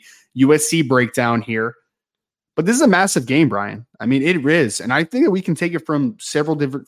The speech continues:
vantage points, right? Of course, it's a one-off. You just lost a football game. So getting back into the win column, getting back, feeling good about yourself, but also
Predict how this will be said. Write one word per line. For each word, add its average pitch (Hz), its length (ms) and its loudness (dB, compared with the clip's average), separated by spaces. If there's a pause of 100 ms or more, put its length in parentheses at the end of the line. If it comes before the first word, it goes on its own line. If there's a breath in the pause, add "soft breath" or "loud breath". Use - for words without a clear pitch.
vantage 151 380 -2
points, - 320 -16
right? 135 260 0 (140)
Of 127 120 -8
course, 220 200 0
it's 185 100 -12
a 165 80 4
one-off. 123 720 2
You 139 140 -2
just 156 220 -4
lost 135 500 0
a 110 80 -16
football 110 380 -2
game. 117 280 -4
So 117 300 -2 (260)
getting 156 240 2
back 151 320 -2
into 147 220 -2
the 123 80 -4
win 147 320 0
column, 120 460 -4
getting 131 260 -6
back, 135 360 -4
feeling 139 280 2
good 160 180 2
about 123 260 0
yourself, 110 480 -4 (800)
but 185 80 2
also 196 600 4